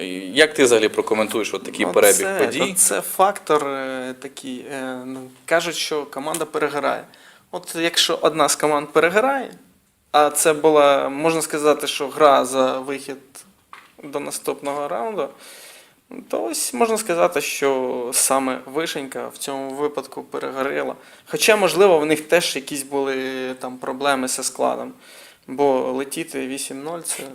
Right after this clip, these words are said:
Speaker 2: теж
Speaker 1: Ну,
Speaker 2: в
Speaker 1: команда
Speaker 2: останньому
Speaker 1: Легіон
Speaker 2: матчі.
Speaker 1: точно знає, що налаштовувалась забивати якомога більше, бо це був єдиний їхній шанс пробитися через групову стадію плей-офф до першої ліги.
Speaker 2: Вони впорались.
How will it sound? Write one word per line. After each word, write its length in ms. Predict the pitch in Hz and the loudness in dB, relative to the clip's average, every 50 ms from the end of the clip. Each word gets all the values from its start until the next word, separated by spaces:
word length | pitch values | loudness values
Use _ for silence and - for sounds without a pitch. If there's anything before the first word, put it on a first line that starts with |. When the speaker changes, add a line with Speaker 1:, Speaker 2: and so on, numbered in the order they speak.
| - - | -16 -16
Speaker 2:
теж 480 | - 127 123 - - - - - - - _ _ _ _ - - - - - - - - _ _ - | -16 -14 -12 -12 -12 -12 -10 -12 -14 -16 _ _ _ _ -20 -20 -20 -20 -20 -20 -20 -20 _ _ -8
Speaker 1:
Ну, 100 | 127 123 | -6 -4
Speaker 2:
в 100 | 127 - | -2 0
Speaker 1:
команда 180 | 131 120 127 139 | 2 4 6 6
Speaker 2:
останньому 240 | 139 139 151 143 | 6 6 6 4
Speaker 1:
Легіон 280 | 139 131 123 131 139 139 | 4 4 4 4 2 2
Speaker 2:
матчі. 60 | 135 | 4
Speaker 1:
точно 240 | 143 131 120 107 98 | 4 2 2 2 -2
знає, 240 | 92 95 95 92 92 | 0 2 2 2 2
що 140 | - - - | 0 -2 -2
налаштовувалась 520 | 110 107 104 104 - 135 143 143 123 110 | 0 2 2 4 6 6 6 6 4 2
забивати 440 | 107 107 98 107 110 127 123 - 110 | 0 2 4 8 8 8 8 8 4
якомога 440 | 101 - - 113 120 120 107 107 101 | 2 2 0 0 2 2 4 2 2
більше, 320 | 107 135 151 - - 120 | 0 -2 -4 -4 -2 -2
бо 120 | 107 107 | 0 0
це 180 | 104 - 143 135 | 2 4 4 2
був 240 | 123 123 123 120 113 | 4 2 0 0 -2
єдиний 440 | 110 107 101 107 120 127 127 117 110 | -6 -6 -2 0 0 0 0 -2 -4
їхній 220 | 107 - 110 101 | -6 -8 -8 -6
шанс 360 | - - 120 123 131 - - - - - - - - - - _ | -2 0 0 2 2 0 -2 -4 -10 -16 -16 -16 -18 -20 -20 _
пробитися 640 | - 117 110 92 117 123 123 123 123 113 - 120 113 | 4 4 6 8 6 6 6 4 2 4 4 6 4
через 540 | 113 - - 110 104 104 101 - - - - | 4 6 4 6 6 6 4 4 4 4 2
групову 440 | 101 98 101 110 104 - 113 107 110 | 2 -2 -4 -6 -8 -8 -8 -8 -4
стадію 300 | - - 104 98 98 95 | 0 0 0 0 -2 -6
плей-офф 300 | - - 107 107 110 113 | -6 -6 -6 -4 -4 -4
до 100 | 110 101 | -6 -4
першої 420 | 85 104 101 101 - - 110 107 | -2 0 0 0 -2 -4 -4 -4
ліги. 140 | 120 127 151 | -4 -4 -4
Speaker 2:
Вони 140 | 165 180 104 | -2 -2 -2
впорались. 720 | - - - - - 254 262 269 240 202 - - - | -4 -6 -8 -6 -6 -4 -4 -4 -6 -6 -8 -10 -12